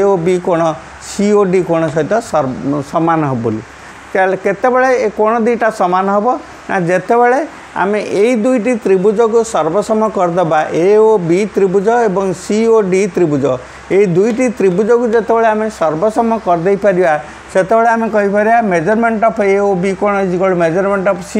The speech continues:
ଓ ଡି କୋଣ, ଅର୍ଥାତ୍ ଏ ଓ ବି କୋଣ ସର୍ବସମ ସି ଓ ଡି କୋଣ, ଏକଥା ଆମେ କହିପାରିବା।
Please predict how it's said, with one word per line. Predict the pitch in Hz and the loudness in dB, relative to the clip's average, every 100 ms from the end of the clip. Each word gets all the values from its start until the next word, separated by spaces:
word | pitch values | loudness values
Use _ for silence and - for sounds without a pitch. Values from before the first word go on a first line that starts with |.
| 214 | 0
ଓ | 220 | 0
ଡି | 220 | 0
କୋଣ, | 202 240 269 - - - 165 | 0 0 0 -6 -20 -4 -4
ଅର୍ଥାତ୍ | 156 202 180 196 - - - | 0 0 0 -4 -6 -14 -2
ଏ | 180 226 | 2 4
ଓ | 240 226 | 4 2
ବି | 202 214 214 | 0 -2 -2
କୋଣ | 190 208 214 | -2 -2 -2
ସର୍ବସମ | 165 147 180 190 196 247 - | -2 0 0 0 -2 -2 -2
ସି | 160 | -2
ଓ | 143 143 | 0 -2
ଡି | 135 151 | -2 -4
କୋଣ, | 160 208 | -4 -4
ଏକଥା | 160 156 165 165 | -2 -2 0 -2
ଆମେ | 190 285 - - - | -4 -8 -14 -10 -2
କହିପାରିବା। | 135 117 120 | 0 0 -2